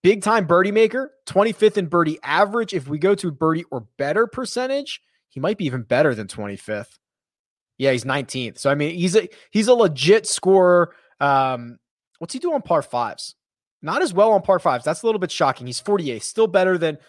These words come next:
um, he's still in the top twenty-five, but twenty-five percent, but I would have thought, I would have thought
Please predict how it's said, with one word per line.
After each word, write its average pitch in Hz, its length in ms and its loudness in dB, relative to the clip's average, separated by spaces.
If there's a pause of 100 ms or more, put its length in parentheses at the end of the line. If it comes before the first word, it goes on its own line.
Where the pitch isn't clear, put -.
(220)
um, 127 560 -4 (140)
he's 151 140 -10
still 226 120 2
in 214 60 2
the 180 80 -6
top 175 200 0
twenty-five, 135 480 -2
but - 260 -8
twenty-five 160 360 0
percent, 131 300 -8
but 123 80 -2
I - 20 -4
would 131 120 -6
have 127 100 -12
thought, 123 260 -2 (320)
I 131 80 -2
would 139 100 0
have 131 80 -6
thought 120 260 0